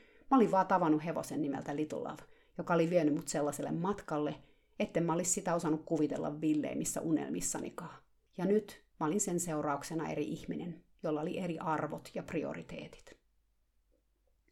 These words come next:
Eräs asia, joka ehkä kaikkein eniten muuttui mussa, mitä tuli hevosiin, oli mun ajatus johtajuudesta.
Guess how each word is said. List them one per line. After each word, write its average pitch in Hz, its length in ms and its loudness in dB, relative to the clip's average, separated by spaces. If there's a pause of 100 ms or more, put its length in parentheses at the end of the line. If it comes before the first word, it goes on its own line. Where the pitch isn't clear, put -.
(140)
Eräs 226 300 6
asia, - 320 -4
joka 156 240 -4
ehkä 156 180 -8
kaikkein 185 460 0
eniten 156 320 2
muuttui 156 380 2
mussa, 156 360 -2 (380)
mitä 160 140 -2
tuli 160 260 -2
hevosiin, 160 480 -4
oli 175 140 -2
mun 170 200 0
ajatus 156 380 -2
johtajuudesta. - 840 -8